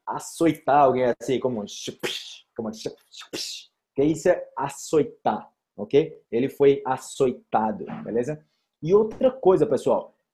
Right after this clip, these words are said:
apanhar em português pode ser duas coisas. E, galera, façam anotações, ok? Apanhar pode ser de alguém ser agredido, uma pessoa apanhou de alguém, esse cara apanhou,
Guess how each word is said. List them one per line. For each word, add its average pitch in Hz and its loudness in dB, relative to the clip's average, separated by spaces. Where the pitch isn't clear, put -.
apanhar 180 0
em 196 -2
português 156 0
pode 151 -2
ser 147 -2
duas 165 -2
coisas. 110 4
E, 107 -4
galera, 120 2
façam 117 -2
anotações, 170 0
ok? 143 0
Apanhar 196 0
pode 196 -2
ser - 0
de 117 -4
alguém 143 -2
ser - -2
agredido, 170 2
uma 127 -4
pessoa 123 0
apanhou 151 2
de 147 2
alguém, 117 0
esse 135 -6
cara 139 -4
apanhou, 151 0